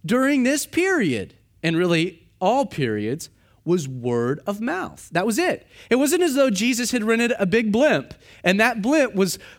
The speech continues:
you know, working its way around the region saying, "Come to Galilee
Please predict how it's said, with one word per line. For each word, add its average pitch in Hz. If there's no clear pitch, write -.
you 196
know, 185
working 226
its 262
way 285
around 262
the 277
region 277
saying, 180
"Come 247
to 262
Galilee 254